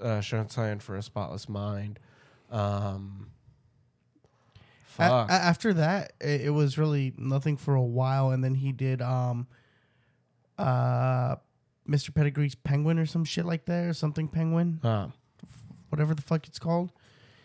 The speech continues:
Speaker 2: And that's when people are like, "Oh, he, he, he's a fucking sellout. He's doing shitty movies now."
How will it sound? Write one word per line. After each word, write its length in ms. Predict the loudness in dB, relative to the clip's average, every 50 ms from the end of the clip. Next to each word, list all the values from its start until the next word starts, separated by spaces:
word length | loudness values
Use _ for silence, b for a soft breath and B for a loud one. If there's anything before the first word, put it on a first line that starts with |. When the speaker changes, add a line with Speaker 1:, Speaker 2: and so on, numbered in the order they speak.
| b b b
Speaker 2:
And 260 | 6 8 8 8 8 8
that's 220 | 6 6 4 0
when 100 | 0 2
people 200 | 2 2 4 4
are 180 | 4 4 4 2
like, 260 | 2 2 2 0 0 2
"Oh, 200 | 4 6 6 6
he, 160 | 6 4 0 -2
he, 960 | -4 -8 -6 -4 -2 -2 -2 -4 -4 -8 -10 -16 -18 -14 -10 -10 -8 -8 -10 -12
he's 140 | -8 -2 -2
a 80 | -2
fucking 300 | 0 2 2 2 2 0
sellout. 680 | -4 -4 -2 0 2 2 4 4 2 2 2 0 -2 -4
He's 240 | -2 -2 -4 -2
doing 220 | -2 -2 -2 -2 -2
shitty 260 | -2 0 0 0 0 0
movies 440 | 0 2 0 0 0 -2 -4 -4 -4
now." 360 | -4 -2 -2 -2 -2 -4 -6